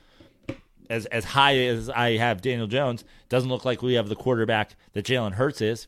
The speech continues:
Definitely proved me wrong last night in how he played. But he's a, is he a four hundred million dollar quarterback? I don't think so.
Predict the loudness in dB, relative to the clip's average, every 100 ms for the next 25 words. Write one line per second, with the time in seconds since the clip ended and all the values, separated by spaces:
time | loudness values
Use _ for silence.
0 | -2 0 0 -2 2 2 0 -4 -2 -2
1 | -2 -2 -4 -4 -6 -6 -6 -4 -4 -2
2 | -2 -2 -4 -8 -20 -20 -20 -20 -20 -20
3 | -20 -12 -6 -4 -4 -8 -10 -8 -6 -8
4 | -6 -6 -6 -8 -12 -12 -10 -12 -12 -12
5 | -12 -12 -16 -20 _ _ _ _ -4 0
6 | 0 -2 -2 -2 -2 -6 -10 -10 -12